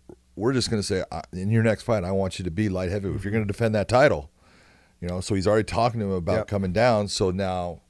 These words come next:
Speaker 1: the heavyweight title, i-, it isn't gonna change hands for a while.
Speaker 2: No.
Speaker 1: And, uh,
Speaker 2: Well, because, like, uh, down below at two oh five, you've, he's got real tough fights at that, at that weight class. You got Lyoto now.
Speaker 1: Oh,
Speaker 2: That's
Speaker 1: my
Speaker 2: what it does.
Speaker 1: God.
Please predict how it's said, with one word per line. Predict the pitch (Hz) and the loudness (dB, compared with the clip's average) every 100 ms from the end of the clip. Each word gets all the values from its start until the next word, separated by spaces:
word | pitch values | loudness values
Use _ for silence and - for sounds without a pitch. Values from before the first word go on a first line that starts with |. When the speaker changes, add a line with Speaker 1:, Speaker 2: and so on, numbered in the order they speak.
| _ _ _ _ _ - | _ _ _ _ _ -8
Speaker 1:
the | 85 | -4
heavyweight | 110 135 120 95 | -2 0 0 0
title, | 104 98 101 95 _ - | -2 0 0 -4 _ -14
i-, | |
it | 92 107 98 104 | -8 -6 -6 -4
isn't | 117 113 | -2 -2
gonna | 110 | -2
change | 95 - 98 87 | -2 -2 -4 -2
hands | 98 95 - | -2 -4 -4
for | 92 | -4
a | 82 | -4
while. | 85 92 | -4 0
Speaker 2:
No. | 117 - _ _ _ _ _ _ _ - | 0 -2 _ _ _ _ _ _ _ -16
Speaker 1:
And, | 82 87 85 | -10 -8 -8
uh, | 85 85 85 - | -8 -10 -10 -2
Speaker 2:
Well, | 156 165 | 4 4
because, | 170 180 | 6 4
like, | 170 156 143 - | 4 -2 -4 -8
uh, | - 147 | -8 -4
down | 139 139 147 | 0 2 4
below | 143 135 143 139 | 2 2 2 2
at | - | -2
two | - 123 | -6 -4
oh | 120 | -2
five, | 127 165 123 | 0 0 0
you've, | 110 117 | -2 -4
he's | 120 123 | -4 -4
got | 107 120 104 | -2 -4 -4
real | 110 117 | -2 -2
tough | 117 - 117 | -2 -4 -4
fights | - 156 127 - | -4 -4 -4 -6
at | 101 | -8
that, | 95 - | -8 -8
at | 104 | -6
that | 101 | -6
weight | 95 98 | -6 -8
class. | 107 98 - | -8 -8 -6
You | |
got | 110 98 | -6 -4
Lyoto | 110 104 117 117 | -4 -2 -2 -2
now. | 110 | -4
Speaker 1:
Oh, | 110 | -4
Speaker 2:
That's | 101 | -4
Speaker 1:
my | |
Speaker 2:
what | 69 | -4
it | |
does. | 95 110 | 0 0
Speaker 1:
God. | 95 | 0